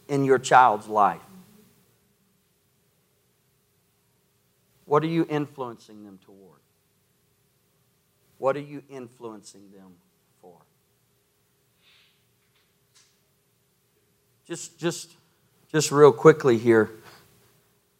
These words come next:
You, you can do this. And you can be successful at this. And it may not be that ideal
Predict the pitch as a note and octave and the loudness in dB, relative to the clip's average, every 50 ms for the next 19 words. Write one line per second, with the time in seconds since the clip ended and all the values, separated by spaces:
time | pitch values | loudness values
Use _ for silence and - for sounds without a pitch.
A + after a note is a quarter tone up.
0 | _ _ _ _ _ _ _ _ _ _ _ _ _ _ _ _ _ _ _ _ | _ _ _ _ _ _ _ _ _ _ _ _ _ _ _ _ _ _ _ _
1 | _ _ _ _ _ _ _ _ _ _ _ _ _ _ _ _ _ _ _ _ | _ _ _ _ _ _ _ _ _ _ _ _ _ _ _ _ _ _ _ _
2 | _ _ _ _ _ _ _ _ _ _ _ _ _ _ _ _ _ _ _ _ | _ _ _ _ _ _ _ _ _ _ _ _ _ _ _ _ _ _ _ _
3 | _ _ _ _ - G#2 B2 F#3+ A3 G#3+ - D3+ G3 G3+ G3 - F#3 F#3+ F#3 D#3 | _ _ _ _ -10 -4 -2 -2 -2 -2 -2 -2 -2 -2 -2 -2 -2 -2 -2 -2
4 | C3 C#3 D#3 D#3 A2 G2+ E2 D#2 - - - _ _ _ _ _ _ _ _ _ | -2 -2 -2 -4 -4 -8 -14 -16 -18 -20 -20 _ _ _ _ _ _ _ _ _
5 | _ _ _ _ _ _ _ _ _ _ _ _ _ _ _ _ _ _ _ _ | _ _ _ _ _ _ _ _ _ _ _ _ _ _ _ _ _ _ _ _
6 | _ _ _ _ _ - C3 C3 B2+ C#3 E3+ D3+ - E3+ D#3+ D#3 C#3+ B2+ C3+ B2 | _ _ _ _ _ -16 -16 -14 -12 -12 -12 -12 -10 -12 -12 -12 -14 -16 -18 -18
7 | - - - - - C3 B2 A2+ - _ - F2+ E2+ D#2+ _ _ _ _ _ _ | -20 -20 -20 -18 -16 -14 -14 -14 -16 _ -20 -20 -20 _ _ _ _ _ _ _
8 | _ _ _ _ _ _ _ _ _ _ _ _ _ _ _ _ _ _ _ _ | _ _ _ _ _ _ _ _ _ _ _ _ _ _ _ _ _ _ _ _
9 | _ _ _ _ _ _ _ _ _ _ _ _ _ - D#3 E3 E3 E3+ D#3 D#3 | _ _ _ _ _ _ _ _ _ _ _ _ _ -8 -4 -4 -4 -4 -2 2
10 | D#3+ F3 G3 A3+ A#3 A3+ G#3+ F3 D#3 F3 F3 E3 D3+ E3 D#3 D3 - - C#3+ C#3+ | 4 4 4 6 6 6 4 6 6 4 4 4 4 4 2 2 4 6 6 6
11 | C#3+ C#3 A#2+ A2 A#2 C3 C3 C#3 D3 D3+ D#3+ E3+ D#3+ | 6 2 -6 -10 -6 -2 0 2 2 2 0 -2 -6